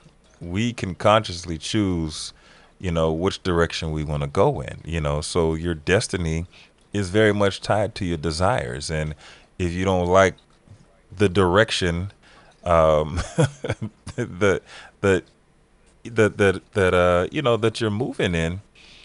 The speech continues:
then you might wanna rethink, you know, it's like, okay, the direction I'm going in, what destiny awaits me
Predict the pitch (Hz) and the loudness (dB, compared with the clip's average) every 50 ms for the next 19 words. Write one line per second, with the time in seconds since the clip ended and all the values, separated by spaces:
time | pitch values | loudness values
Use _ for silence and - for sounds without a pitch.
0 | _ _ _ _ _ - 127 127 123 123 120 120 - - 143 151 151 147 139 147 | _ _ _ _ _ -2 -2 -2 -2 -2 -6 -8 -10 -8 -8 -8 -6 0 2 4
1 | 147 143 139 - - 85 123 131 131 131 127 127 135 143 139 131 - 151 143 123 | 4 4 2 0 -2 -2 -2 -2 0 0 0 -2 -2 -2 -4 -4 -2 -4 -4 -4
2 | 101 - 110 107 104 98 101 98 - 98 87 85 90 90 - 90 87 87 80 107 | -2 -2 0 2 4 4 2 2 2 4 4 4 4 2 0 -2 -2 -2 0 0
3 | 135 160 156 - - 131 117 104 92 101 98 92 87 85 85 85 85 82 78 - | 0 0 0 0 -2 -2 -2 -2 -2 0 0 0 0 -2 -2 -4 -4 -6 -6 0
4 | 113 143 143 143 - _ 104 101 98 - - 87 85 82 82 - 85 85 80 82 | 0 0 0 0 -2 _ 0 0 0 -2 -6 -6 -4 -4 -4 -4 -4 -4 -2 -2
5 | 82 80 76 - - 71 67 65 60 - | -2 -2 -2 -6 -8 -10 -10 -12 -14 -18